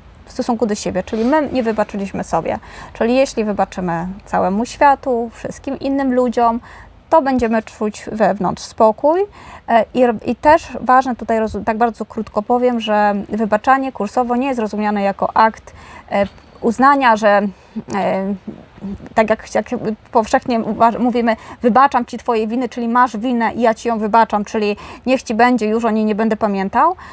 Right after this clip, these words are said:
tylko to jest taki akt uznania, że nie było winy, że po prostu nie ma czego wybaczać, takiego nieoceniania, tego, takiego, e, patrzenia na kogoś bez osądu albo na świat.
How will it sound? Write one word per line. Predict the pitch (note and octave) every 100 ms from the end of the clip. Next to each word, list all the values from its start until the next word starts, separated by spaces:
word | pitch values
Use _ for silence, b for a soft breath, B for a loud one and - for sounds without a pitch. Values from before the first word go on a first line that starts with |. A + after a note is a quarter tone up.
| B -
tylko | D4+ E4
to | D4
jest | C4 -
taki | B3 A#3+ -
akt | A#3+ D4 D#4+ -
uznania, | - - B3+ C4 C4 B3
że | B3
nie | C4+
było | C4+ D4+ B3+
winy, | G#3+ F#3+ F#3+
że | G#3+
po | A#3
prostu | A#3+ B3 C4
nie | C4
ma | D#4 D4
czego | B3 A3+
wybaczać, | A3+ G3+ F#3+ A3+ B3+ - B B
takiego | - B3 A#3+ B3+
nieoceniania, | C#4 F4 F4+ E4 C#4 A3+ F3 F3 - -
tego, | A#3 A#3+ A#3+ A#3 A3+
takiego, | A#3+ - A#3 A#3+
e, | G#3 A#3+ A#3 A#3+ A#3
patrzenia | B3 A3+ G4 F#4
na | D4+
kogoś | - C4+ A#3
bez | A#3 -
osądu | A3 A#3+ G3
albo | - A3 C#4+
na | D4
świat. | - - -